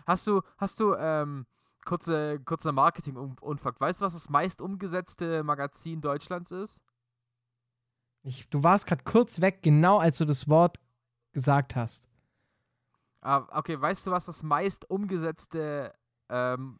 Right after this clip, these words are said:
Speaker 1: die meistgesetzte, umgesetzte Zeitschrift in Deutschland ist?
Speaker 2: Wahrscheinlich die Mobil von der Bahn, oder?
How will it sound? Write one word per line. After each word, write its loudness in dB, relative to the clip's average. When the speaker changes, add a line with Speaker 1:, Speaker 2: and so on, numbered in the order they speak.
Speaker 1:
die -4
meistgesetzte, -2
umgesetzte -4
Zeitschrift -6
in -12
Deutschland -6
ist? -14
Speaker 2:
Wahrscheinlich 4
die 4
Mobil 6
von 2
der 4
Bahn, 4
oder? 0